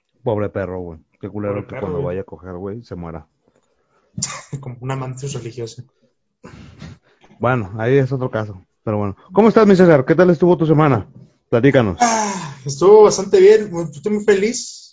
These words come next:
Speaker 2: Este, porque nunca hacemos una bienvenida como tal. <laughs> Bienvenidos todos a Previernes.
Speaker 1: Ya sé, bienvenidos todos a Previernes.
Speaker 2: <laughs> En un nuevo episodio. Estuvo bien, man, estuvo bastante, eh,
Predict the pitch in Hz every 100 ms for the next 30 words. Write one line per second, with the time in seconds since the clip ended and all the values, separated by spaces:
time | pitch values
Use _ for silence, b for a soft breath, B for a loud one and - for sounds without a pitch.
0 | _ - - - 143 170 196 202 208 214
1 | 208 214 214 185 147 147 165 196 156 135
2 | 147 185 185 147 226 190 160 151 180 190
3 | 196 185 - 143 139 175 202 208 107 107
4 | 101 92 95 104 107 - 104 104 95 90
5 | 90 90 85 131 127 131 139 143 139 127
6 | 127 151 180 180 B B - 160 - 240
7 | 247 247 240 240 226 214 208 - 185 208
8 | 208 208 - 160 143 139 139 135 131 127
9 | 123